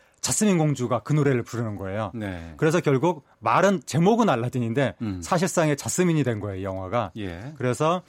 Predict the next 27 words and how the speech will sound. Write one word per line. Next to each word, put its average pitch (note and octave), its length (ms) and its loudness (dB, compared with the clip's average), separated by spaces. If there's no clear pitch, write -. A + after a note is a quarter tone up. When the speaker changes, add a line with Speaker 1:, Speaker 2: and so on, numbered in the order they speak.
Speaker 1:
요즘에 C3 500 2
그 A2 340 -4
페미니즘 B3 600 4
열풍, A#2+ 360 -4
Speaker 2:
어. F2+ 340 -10
Speaker 1:
이게 D#3 380 2
알라딘에도 C#3 640 2
영향을 A2+ 380 -4
미쳐서 F#2+ 600 -8
자스민 C#3 380 0
공주가 A2 340 -4
굉장히 A2 400 -6
주체적인 E3 580 0
여성으로 A2 520 -6
변모한 D3+ 480 2
게 G#2 120 -8
가장 - 280 -10
큰 F#2 80 -10
차이입니다. G#2+ 480 -10
Speaker 2:
예. E2+ 300 -8
토이스토리 B3+ 800 2
포도 D#4+ 560 2
흥행 A#3 320 2
중이라면서요? C#3 680 -6
Speaker 1:
토이스토리 G3 720 4
사 G#3 200 2
탄도 F#3 840 2